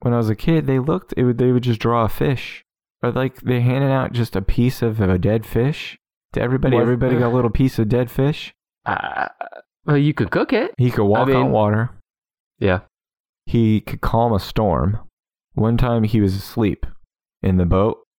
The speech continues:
Speaker 1: when they were fishing, and a big storm blew up, and they're like, "Oh, shit, should we wake up Jesus? We're scared shitless."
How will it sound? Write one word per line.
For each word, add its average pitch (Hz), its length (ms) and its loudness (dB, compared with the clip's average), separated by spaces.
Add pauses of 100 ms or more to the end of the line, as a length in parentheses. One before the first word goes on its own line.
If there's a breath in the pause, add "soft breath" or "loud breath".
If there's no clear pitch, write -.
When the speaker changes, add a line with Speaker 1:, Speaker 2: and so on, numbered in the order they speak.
Speaker 1:
when 98 100 0
they 95 60 2
were 90 80 0
fishing, 127 500 -2 (260)
and - 80 -2
a 95 60 2
big 98 160 -2
storm 107 400 -2
blew 92 220 2
up, 85 160 0
and 92 80 0
they're 92 120 2
like, 90 200 0
"Oh, 110 180 2
shit, - 380 -2
should - 180 -2
we 113 100 2
wake 117 220 -2
up 120 140 0
Jesus? 123 480 -2
We're 113 80 2
scared 131 380 0
shitless." 120 580 -2